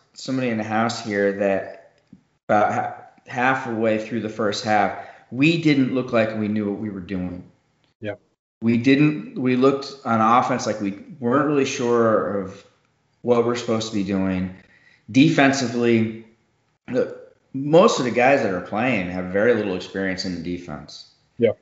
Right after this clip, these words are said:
Speaker 1: And it showed today. And, you know, Raftery said, "In a month, this team's gonna look totally different." And I think he's right. But,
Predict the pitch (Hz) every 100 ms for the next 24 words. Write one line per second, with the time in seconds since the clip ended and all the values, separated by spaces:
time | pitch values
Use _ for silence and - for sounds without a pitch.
0 | _ 95 95 113 - 104 98 90 98 87
1 | 87 80 - - _ _ _ _ _ _
2 | - 95 92 87 87 90 - 95 90 95
3 | 117 120 107 98 104 98 95 92 98 92
4 | 95 101 110 110 98 - 101 98 98 92
5 | 90 101 92 90 95 - 107 110 - -
6 | _ 95 90 92 92 87 82 80 101 -
7 | - - - _ _ 104 - _ 95 87
8 | - - -